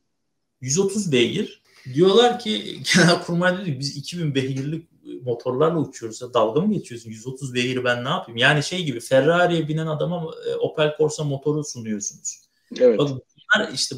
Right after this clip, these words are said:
Speaker 1: bunlar organizasyon hatası. Bunlardan ötürü sistem çökmüş. Sekiz milyonu gömüyorsunuz.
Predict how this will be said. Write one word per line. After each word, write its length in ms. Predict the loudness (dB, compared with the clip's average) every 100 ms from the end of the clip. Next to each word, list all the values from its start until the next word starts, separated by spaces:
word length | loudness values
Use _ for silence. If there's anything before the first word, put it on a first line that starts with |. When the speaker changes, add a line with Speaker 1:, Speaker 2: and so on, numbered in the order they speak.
| -6
Speaker 1:
bunlar 320 | -4 -2 -2
organizasyon 800 | -2 -2 -2 -6 -4 -4 -4 -8
hatası. 600 | -8 _ -16 -8 -10 -10 -18
Bunlardan 600 | -6 -2 0 0 -2 -4
ötürü 240 | -6 -10 -6
sistem 380 | -2 -2 -4 -14 -16
çökmüş. 520 | -20 _ _ -20 -20 _ _ 0
Sekiz 400 | 0 2 -2 0
milyonu 340 | 0 -2 -2
gömüyorsunuz. 840 | 0 0 0 -4 -6 -8 -10 -14